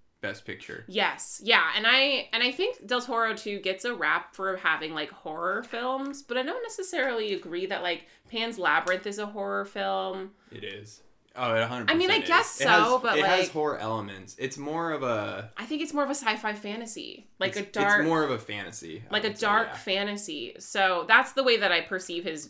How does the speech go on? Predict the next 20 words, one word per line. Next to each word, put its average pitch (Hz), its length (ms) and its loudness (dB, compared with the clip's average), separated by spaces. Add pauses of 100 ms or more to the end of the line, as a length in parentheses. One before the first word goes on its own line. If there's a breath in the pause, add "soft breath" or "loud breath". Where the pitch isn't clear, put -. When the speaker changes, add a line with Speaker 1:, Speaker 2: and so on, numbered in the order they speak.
(140)
Speaker 2:
his 165 200 -4
films. 190 340 -2
And 175 280 -4
Nightmare 220 320 2
Alley 175 500 2 (500 soft breath)
was 165 560 -2 (100)
dark 240 800 6 (480)
and 185 280 -2
fantastical 214 880 0
to 196 240 -4
a 185 40 0
degree, 180 440 -4
but 208 120 -2
it 185 160 -2
wasn't 233 280 0
the 269 80 0
most 180 420 -2
fantastical 151 760 -4
thing. 147 480 -10
Like, 170 240 -2